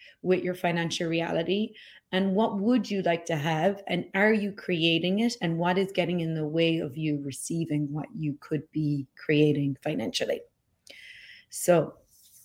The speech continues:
what is, starting off, like, have a look. Okay, do, first of all, do you have a glass ceiling with money?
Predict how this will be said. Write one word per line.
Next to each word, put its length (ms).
what 560
is, 320
starting 420
off, 260
like, 200
have 300
a 40
look. 320
Okay, 400
do, 320
first 260
of 80
all, 240
do 220
you 220
have 340
a 80
glass 360
ceiling 400
with 120
money? 320